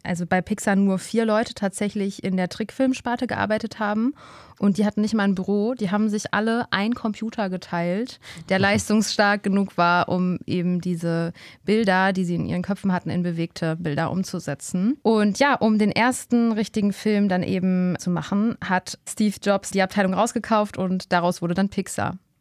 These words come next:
Speaker 1: Also Steve Jobs war ein sehr großer Geldgeber für Pixar, auch über mehrere Jahre, weil die ersten Kurzfilme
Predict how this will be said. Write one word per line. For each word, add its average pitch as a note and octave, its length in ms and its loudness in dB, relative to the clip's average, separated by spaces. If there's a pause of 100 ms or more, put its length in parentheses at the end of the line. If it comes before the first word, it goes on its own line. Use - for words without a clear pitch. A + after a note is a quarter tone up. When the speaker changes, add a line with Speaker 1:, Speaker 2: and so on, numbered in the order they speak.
(400)
Speaker 1:
Also G3 200 2
Steve A#3 340 -2
Jobs G#3+ 260 0
war F#3 140 4
ein F#3+ 320 0
sehr G3+ 340 2
großer G3+ 440 -2
Geldgeber G3+ 760 0
für G#3 140 -10
Pixar, G3+ 420 -4
auch F#3 180 0
über F#3+ 240 2
mehrere G#3+ 440 0
Jahre, F#3+ 440 0
weil F3 140 -2
die E3+ 140 -4
ersten F#3+ 560 -2
Kurzfilme G3 580 -2